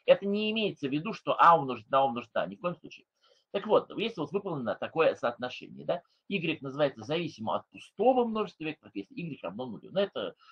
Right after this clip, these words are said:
уже просто слова. Э, так вот, э, теперь смотрите, базисные теоремы, три совсем-совсем простые, из которых, э, очевидно уже будет следовать, э, та теорема, э, которую вот я хочу вам щас объяснить.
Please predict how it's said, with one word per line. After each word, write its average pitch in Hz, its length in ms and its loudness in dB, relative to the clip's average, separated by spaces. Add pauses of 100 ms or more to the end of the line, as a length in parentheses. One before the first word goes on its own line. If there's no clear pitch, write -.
(120)
уже 113 280 -4
просто 104 260 -16
слова. - 300 -4 (440)
Э, 117 320 6
так 190 140 -2
вот, - 240 -2 (640)
э, 110 280 -2
теперь 240 460 -4
смотрите, - 640 -4 (220)
базисные 156 720 4
теоремы, 107 560 -2 (240)
три 143 220 -4
совсем-совсем 113 680 -6
простые, 131 540 -4 (380)
из - 180 -8
которых, 180 720 4
э, 104 220 4
очевидно 170 640 -2
уже 107 200 -6
будет 143 320 -10
следовать, 120 520 -4
э, 95 220 0
та 120 140 4
теорема, 117 560 -2 (320)
э, 101 600 4
которую 117 400 -2
вот 110 220 -10
я 107 440 2
хочу 101 300 -16
вам 92 160 -4
щас 101 260 -12
объяснить. 92 400 -18